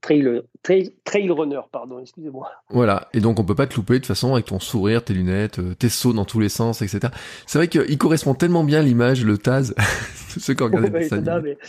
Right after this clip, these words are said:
Speaker 1: mais, et ouais, c'est ceux qui connaissent les dessins animés, euh, voilà, c'est, je suis un peu, je suis un peu bouillonnant, quoi.
Speaker 2: Eh ben, euh, j'ai, euh, est-ce qu'on peut te, je sais pas, parce que t'as dit que ton, ton fameux défi que tu devais faire, euh,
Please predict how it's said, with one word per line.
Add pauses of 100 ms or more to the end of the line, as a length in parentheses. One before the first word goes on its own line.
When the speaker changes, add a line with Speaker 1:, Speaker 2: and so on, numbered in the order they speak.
(300)
Speaker 1:
mais,
et
ouais,
c'est
ceux
qui
connaissent
les
dessins
animés,
euh, (140)
voilà,
c'est,
je
suis
un
peu,
je
suis
un
peu
bouillonnant,
quoi. (1900)
Speaker 2:
Eh
ben, (140)
euh,
j'ai,
euh,
est-ce
qu'on
peut
te,
je
sais
pas,
parce
que
t'as
dit
que
ton,
ton
fameux
défi
que
tu
devais
faire,
euh,